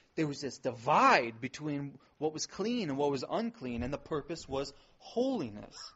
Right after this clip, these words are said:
So when Peter gets approached with this unclean food, the intention isn't to, to put some kind of legalistic standard on himself to say,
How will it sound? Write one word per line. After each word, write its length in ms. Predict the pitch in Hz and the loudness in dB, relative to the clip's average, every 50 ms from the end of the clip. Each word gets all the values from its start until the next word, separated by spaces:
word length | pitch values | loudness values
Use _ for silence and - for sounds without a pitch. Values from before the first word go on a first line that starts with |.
| _ _ _ _ _ - - _ | _ _ _ _ _ -20 -20 _
So 340 | - - 208 170 156 156 151 - - _ - - | 6 10 10 10 10 8 2 -4 -14 _ -6 0
when 160 | - 180 165 | 0 0 2
Peter 240 | - 196 247 233 196 | 4 4 4 4 6
gets 200 | - 202 - - | 6 4 4 2
approached 460 | 165 - - - 214 233 254 - - | 0 2 8 10 10 10 10 8 2
with 120 | 170 156 | -2 0
this 160 | - 160 - 175 | 0 0 0 2
unclean 400 | 170 185 185 - - 185 160 143 | 0 0 0 0 -2 -2 -2 -2
food, 320 | - - 240 269 254 151 | -2 -2 -2 -2 -2 -2
the 100 | 143 160 | -2 -2
intention 480 | 160 156 - - 226 262 247 254 233 196 | -2 -2 -2 -2 0 0 0 0 -2 -2
isn't 240 | 180 156 170 170 - - - - _ _ | 0 0 -2 -2 -4 -10 -20 -20 _ _
to, 120 | - 214 - | 0 0 0
to 320 | - - - 180 156 - - _ _ _ _ _ _ _ _ | 0 -2 -6 -6 -6 -8 -10 _ _ _ _ _ _ _ _
put 160 | - 233 220 220 | -2 -2 -2 0
some 160 | - 202 175 | -2 -6 -4
kind 200 | - 214 208 190 | -2 0 0 0
of 160 | 160 143 139 | 0 0 0
legalistic 540 | 190 220 202 170 190 190 185 180 - 170 - | -2 -2 0 0 0 0 0 -2 -4 -8 -8
standard 460 | - - - 196 220 254 240 214 165 | -4 -2 0 0 2 2 2 4 6
on 160 | 156 143 143 | 6 6 4
himself 380 | 139 127 - - - 147 143 - | 2 -2 -4 0 0 0 0 0
to 40 | - | 0
say, 240 | - - 156 143 | 2 2 2 2